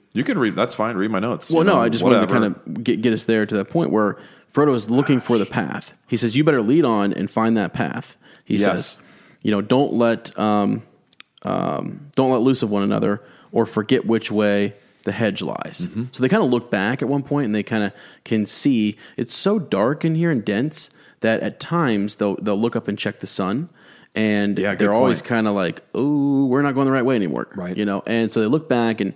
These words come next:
Speaker 2: you get this real kinda neat image of them seeing the, the top or the, um, the silhouette or the edge of, of whatever the, the, the hedge.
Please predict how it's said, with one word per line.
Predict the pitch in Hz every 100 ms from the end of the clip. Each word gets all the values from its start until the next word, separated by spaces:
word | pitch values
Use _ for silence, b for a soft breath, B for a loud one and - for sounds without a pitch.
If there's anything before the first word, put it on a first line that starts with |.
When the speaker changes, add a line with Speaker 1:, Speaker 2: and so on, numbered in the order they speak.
| B B B
Speaker 2:
you | 123
get | 143
this | 127
real | 120 131
kinda | 120 117
neat | 107 110 107 -
image | 110 107 104
of | 98
them | 101
seeing | 101 - 107 104
the, | 101 92
the | 104
top | - 113 101 101
or | 98
the, | 101 104 - B B B
um, | - 101 101 101 104 - - -
the | 127 117
silhouette | - 123 107 104 104 104
or |
the | 104 -
edge | 107 104 104
of, | 98 95
of | - 104 101
whatever | 76 104 101 101
the, | 98 98 101 -
the, | 92 101 -
the | -
hedge. | 131 165 92 98